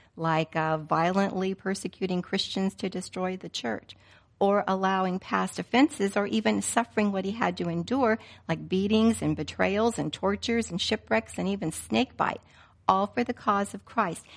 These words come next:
He didn't allow them to keep him from moving forward. Because in Paul's own words in Galatians one fifteen, "Even before I was born, God chose me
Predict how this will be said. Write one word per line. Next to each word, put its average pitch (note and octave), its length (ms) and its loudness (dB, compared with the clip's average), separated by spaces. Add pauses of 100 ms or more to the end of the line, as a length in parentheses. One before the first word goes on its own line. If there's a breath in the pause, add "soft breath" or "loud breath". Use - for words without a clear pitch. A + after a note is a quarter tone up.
(100)
He A3+ 160 -4
didn't A#3+ 400 4
allow G3+ 500 0
them F3+ 380 0
to - 160 -4
keep - 420 -2
him E3+ 380 -2 (120)
from F#3+ 300 -2
moving E3+ 460 -4 (180)
forward. G3+ 540 -8 (360 soft breath)
Because G#3+ 300 0
in G3+ 100 2
Paul's B3 400 2
own A3 280 4
words B3 320 4
in F3+ 120 2
Galatians G3+ 540 2
one G3+ 160 4
fifteen, A3+ 540 2 (320 loud breath)
"Even B3 280 6
before C4+ 360 4
I B3 140 2
was A3+ 240 0
born, A#3 340 4
God A#3 400 0
chose C4 440 -2
me - 280 -4